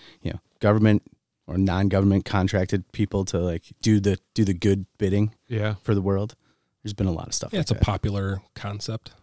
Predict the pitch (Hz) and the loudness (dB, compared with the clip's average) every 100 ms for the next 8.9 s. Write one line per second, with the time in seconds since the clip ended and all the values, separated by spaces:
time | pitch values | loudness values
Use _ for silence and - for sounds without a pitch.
0 | _ - 123 110 117 110 123 156 98 _ | _ 0 0 0 -2 -4 -4 -6 -8 _
1 | _ - - - - - 117 107 101 92 | _ -10 -8 -8 -8 0 0 2 -2 -4
2 | - - - - 107 98 - - - 127 | -10 -16 -14 -6 -4 -4 -8 -16 2 6
3 | 131 139 139 139 143 123 - 135 107 95 | 8 8 6 6 4 2 0 0 -2 -4
4 | 92 98 120 _ _ _ _ _ _ _ | -4 -4 -6 _ _ _ _ _ _ _
5 | _ _ _ _ _ _ _ - - - | _ _ _ _ _ _ _ -20 -20 -4
6 | 107 107 110 110 - _ 113 - _ _ | 2 4 4 0 -4 _ -8 -8 _ _
7 | _ _ 113 104 101 95 - _ _ _ | _ _ -8 -6 -6 -8 -12 _ _ _
8 | _ _ _ 170 208 202 - 143 | _ _ _ -4 0 2 4 4